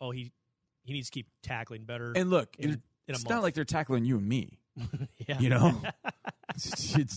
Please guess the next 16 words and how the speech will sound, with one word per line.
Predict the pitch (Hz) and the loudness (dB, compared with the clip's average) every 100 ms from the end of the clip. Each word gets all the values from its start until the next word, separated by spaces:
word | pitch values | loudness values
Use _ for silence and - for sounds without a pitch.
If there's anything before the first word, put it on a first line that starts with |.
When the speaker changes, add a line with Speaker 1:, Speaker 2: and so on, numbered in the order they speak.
| - | -6
Speaker 2:
Jonathan | - 170 143 135 | -4 0 4 4
Taylor | - 151 151 135 | 2 2 4 4
and | 104 | 2
Javonte | 107 120 127 104 | 2 2 2 0
Williams, | 101 156 117 110 | 4 4 2 0
and | 127 127 | 0 2
now | 147 143 | 2 0
it's | - | 2
David | 135 120 | 2 2
Montgomery. | 120 - 180 131 | 0 2 2 2
But | - 143 143 - - - | 4 4 2 -4 -8 4
it | 156 | 6
puts | 220 | 6
a | - | 4
premium | 123 135 143 139 117 101 92 _ _ _ _ - | 0 2 2 2 2 0 -4 _ _ _ _ 2
on | 131 127 120 110 107 101 | 4 6 4 2 0 -2